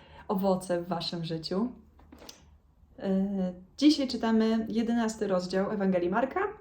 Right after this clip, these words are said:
od pierwszego, od pierwszego wersetu do, już wam mówię, do dwudziestego szóstego.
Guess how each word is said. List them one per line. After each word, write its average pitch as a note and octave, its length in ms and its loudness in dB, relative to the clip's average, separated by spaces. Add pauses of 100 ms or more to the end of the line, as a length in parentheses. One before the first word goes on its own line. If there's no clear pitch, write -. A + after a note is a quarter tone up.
(220)
od D4 240 0
pierwszego, A#3 880 -2 (1800)
od F#3+ 200 -2
pierwszego G#3+ 400 -2
wersetu B3 560 -2
do, G3+ 380 -2
już G#3 200 -4
wam F#3+ 140 0
mówię, E3 320 -4 (1300)
do B3 100 8
dwudziestego A3+ 520 0
szóstego. - 500 -4